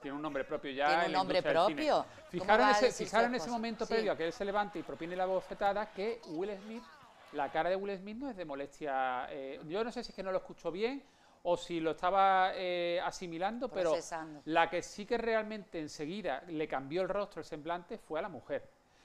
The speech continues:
Speaker 1: Bueno, el tipo de bofetada también, hay quien duda de esto y piensa que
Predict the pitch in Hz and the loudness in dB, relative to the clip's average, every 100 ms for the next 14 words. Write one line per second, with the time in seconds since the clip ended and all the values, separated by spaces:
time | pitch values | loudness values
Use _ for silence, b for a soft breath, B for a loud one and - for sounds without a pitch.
0 | b b - 165 156 - - _ _ 196 | b b -4 -2 -2 -4 -12 _ _ -4
1 | 180 247 240 240 226 - 214 214 202 196 | -4 -6 -2 0 0 -4 -6 -2 -2 -2
2 | 190 240 - 185 202 220 202 180 165 233 | -8 -10 -6 -6 -6 -8 -8 -4 -4 -4
3 | - 139 - - 147 180 220 226 214 208 | -12 -18 -16 -16 -6 -6 -6 -12 -10 -6
4 | 247 | -6